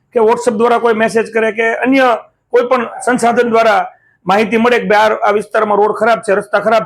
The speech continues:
છે, તો એ ત્વરિત રિપેરિંગ કરી અને આપણું કામ જ ઈ છે, આપણે પ્રજાના સેવક છીએ, તો આપણું કામ જ ઈ છે કે લોકોની સમસ્યા અને ભાવનગર સુંદર દેખાય અને લોકોને કોઈ પણ સમસ્યા ન રહે એવી કામગીરી આપણે કરવી જોઈએ.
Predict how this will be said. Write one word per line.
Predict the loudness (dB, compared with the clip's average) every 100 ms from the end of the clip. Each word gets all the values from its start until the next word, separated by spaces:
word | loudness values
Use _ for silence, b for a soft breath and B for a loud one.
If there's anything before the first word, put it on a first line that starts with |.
| -2
છે, | -4 -6 _ _
તો | -2
એ | 0
ત્વરિત | 0 -2 0
રિપેરિંગ | -2 0 0 2
કરી | 0 0 -4 -8 _ -4
અને | 0
આપણું | 0 0 0
કામ | 2 2
જ | 2
ઈ | 0
છે, | 0 -2 -6 _ _ _ _ _
આપણે | -4 0
પ્રજાના | 2 2 2
સેવક | 2 2 0 -2
છીએ, | -10 -12 _ _ _ _ -4
તો | -2
આપણું | 0 0
કામ | 0 0
જ | 0
ઈ | 2
છે | 2
કે | 2
લોકોની | 0 0 0 -2
સમસ્યા | -4 -4 -4 -2 0
અને | 0 -2
ભાવનગર | 0 0 0 0 0 0 -4 _ _ _ _ _ -6
સુંદર | -2 2 2 -2 -8 -2
દેખાય | -2 2 0
અને | 2 -2 -2
લોકોને | -2 0 -2 -2 -2
કોઈ | -2
પણ | -2 -4
સમસ્યા | -4 -6 -2 -2
ન | 0 2
રહે | 2 0 b b b
એવી | 0 0
કામગીરી | 0 0 0 0
આપણે | 0 0
કરવી | 2 2 0
જોઈએ. | -4 -12